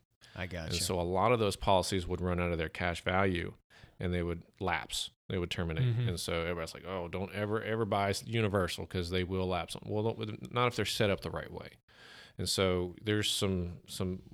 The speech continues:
Speaker 2: things you need to navigate there. You need to have an experienced person to help you navigate that, uh, salesperson to help you s-, with that. Um, there's also accidental policies, um, you know, in case you die in an accident.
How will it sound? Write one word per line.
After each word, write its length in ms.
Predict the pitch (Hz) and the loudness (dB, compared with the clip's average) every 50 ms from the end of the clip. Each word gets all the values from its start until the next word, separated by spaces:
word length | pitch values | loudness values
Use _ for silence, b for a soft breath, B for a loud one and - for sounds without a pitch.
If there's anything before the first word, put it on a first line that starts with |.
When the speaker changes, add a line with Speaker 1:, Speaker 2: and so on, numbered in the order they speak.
| - - - - - | -20 -20 -20 -20 -2
Speaker 2:
things 280 | - 139 139 127 113 - | 2 2 4 4 4 4
you 60 | 123 | 4
need 100 | 110 101 | 4 4
to 80 | 98 95 | 4 6
navigate 520 | 98 107 117 120 120 107 104 95 92 - | 6 8 8 8 8 8 6 4 4 4
there. 120 | 98 98 | 2 2
You 100 | 98 101 | 2 4
need 100 | 107 104 | 2 2
to 80 | 92 95 | 2 2
have 160 | 95 95 95 | 2 2 2
an 60 | 92 | 2
experienced 360 | 90 - - - 110 98 92 - | 0 0 0 0 0 0 0 0
person 260 | - 117 107 - 95 | 0 0 0 0 0
to 60 | 92 | 2
help 220 | 85 127 165 165 - | 4 4 4 4 2
you 60 | 98 | 2
navigate 480 | 90 87 85 80 85 87 82 80 - - | 2 2 2 2 2 0 0 0 0 0
that, 260 | 82 82 80 - - B B B B B B B B B | 0 0 0 -4 -8 B B B B B B B B B
uh, 260 | - 92 90 87 85 85 | 0 2 4 4 2 2
salesperson 500 | - - 110 101 - - 98 90 - 95 | 2 2 2 2 2 0 0 0 0 0
to 60 | 87 | 2
help 180 | 95 107 113 - | 2 2 2 0
you 60 | 104 | -2
s-, 100 | 90 - - - - | -6 -6 -8 -6 -4
with 200 | 101 90 - - | -4 -2 -2 -2
that. 220 | - 87 85 87 b b b b b b b b b b - | -2 -2 -2 -4 b b b b b b b b b b -6
Um, 220 | - 90 90 90 | -4 -2 -2 0
there's 140 | 110 131 139 | 0 4 6
also 280 | 143 135 - - 113 | 6 6 6 4 4
accidental 480 | 98 101 104 107 - - 98 101 98 95 | 6 6 6 6 6 4 4 4 4 4
policies, 760 | - - 95 92 92 92 - - 98 92 90 87 85 - - - - | 4 4 4 4 4 4 2 0 -2 -2 -2 -2 -4 -6 -8 -8 -6
um, 380 | - 90 85 85 85 85 85 85 b b b b b b - 104 | -4 -2 -2 -2 -2 -4 -6 -8 b b b b b b -6 -4
you 100 | 92 87 | -2 -2
know, 220 | 85 85 87 92 - - | -2 -2 -4 -6 -8 -10
in 120 | - - 95 | -10 -10 -6
case 260 | - 98 95 - - | -4 -4 -4 -4 -6
you 60 | 110 - _ - - - | -8 -12 _ -18 -14 -8
die 180 | 92 95 87 87 | -6 -4 -4 -2
in 60 | 90 | -2
an 80 | 90 90 | -2 0
accident. 520 | 87 82 82 - - 85 85 85 85 - | 0 0 0 0 -2 -2 -2 -2 -4 -6